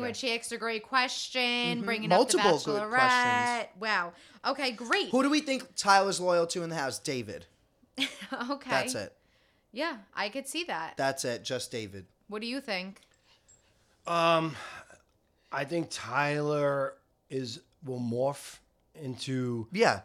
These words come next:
Speaker 3: whatever is going to benefit
Speaker 2: But is
Speaker 3: his
Speaker 2: that
Speaker 3: game.
Speaker 2: true loyalty? No, I think
Speaker 3: Right,
Speaker 2: who
Speaker 3: I
Speaker 2: he's
Speaker 3: don't
Speaker 2: truly loyal to is just David.
Speaker 3: I,
Speaker 1: I think who he's truly loyal to is just himself.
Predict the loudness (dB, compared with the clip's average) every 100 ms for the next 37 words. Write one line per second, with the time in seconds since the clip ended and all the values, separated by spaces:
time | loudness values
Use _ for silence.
0 | _ -10 -8 -8 -2 0 0 -2 -2 -2
1 | -2 -2 0 6 6 6 6 8 6 2
2 | -2 0 0 2 2 0 -4 -8 -6 -6
3 | -6 -8 -12 -8 -8 -6 -8 -6 -4 -2
4 | -2 -2 -4 0 2 0 -4 -6 -8 -10
5 | -8 -6 -6 -10 -14 -10 -8 -6 -4 2
6 | 2 2 -4 -4 -10 -10 -12 -12 -10 -10
7 | -6 -4 -4 -6 -8 -6 -8 -10 -12 -12
8 | -10 -12 -14 -12 -12 -12